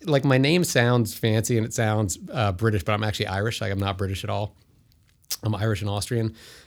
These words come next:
And my dad is, um,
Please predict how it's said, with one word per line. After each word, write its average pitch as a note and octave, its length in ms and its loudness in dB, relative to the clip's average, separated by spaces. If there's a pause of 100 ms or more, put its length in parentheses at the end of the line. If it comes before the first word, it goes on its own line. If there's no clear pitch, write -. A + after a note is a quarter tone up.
(160)
And B2 80 2
my A2 120 6
dad A#2+ 480 4
is, A2 840 0
um, G#2 560 -2